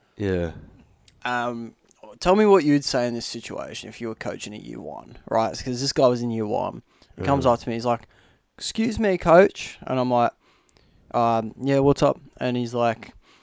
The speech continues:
Speaker 2: "My poppy can't remember me because he has a bad brain." <laughs> And I'm just there like, "What do I say to that?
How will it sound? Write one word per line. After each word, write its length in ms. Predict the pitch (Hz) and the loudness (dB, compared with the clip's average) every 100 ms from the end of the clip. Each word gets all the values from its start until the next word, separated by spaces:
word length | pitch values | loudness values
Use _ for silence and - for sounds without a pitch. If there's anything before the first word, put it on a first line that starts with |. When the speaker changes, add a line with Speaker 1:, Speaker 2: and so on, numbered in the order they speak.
| _ _ _ _ _ _ _ - | _ _ _ _ _ _ _ 2
Speaker 2:
"My 220 | 170 202 | 6 8
poppy 400 | - 180 180 160 | 8 8 6 2
can't 360 | - 147 139 | 2 4 4
remember 420 | 135 127 127 143 135 | 4 0 0 0 0
me 160 | 127 | 0
because 320 | 120 - 120 | -2 -6 -8
he 140 | - 139 | -4 0
has 200 | 143 131 | 0 0
a 40 | |
bad 420 | 120 123 120 110 - | -4 -2 -2 -2 -4
brain." 500 | 101 104 82 123 - | -2 -2 -6 -12 -18
<laughs> 40 | - _ _ _ _ _ - - _ _ _ _ _ _ _ _ _ _ _ _ _ _ _ _ _ _ _ _ _ _ _ _ _ _ _ _ _ _ _ _ _ _ _ _ | -20 _ _ _ _ _ -20 -20 _ _ _ _ _ _ _ _ _ _ _ _ _ _ _ _ _ _ _ _ _ _ _ _ _ _ _ _ _ _ _ _ _ _ _ _
And 180 | - 156 | 4 8
I'm 220 | 156 139 | 8 8
just 260 | 135 135 123 | 4 0 2
there 180 | 120 113 | 4 4
like, 220 | 110 101 | 4 2
"What 240 | 117 117 117 | 0 2 2
do 120 | 107 | 2
I 100 | - | 0
say 280 | - - 64 | -2 -6 -8
to 60 | 57 | -10
that? 220 | 53 50 | -12 -14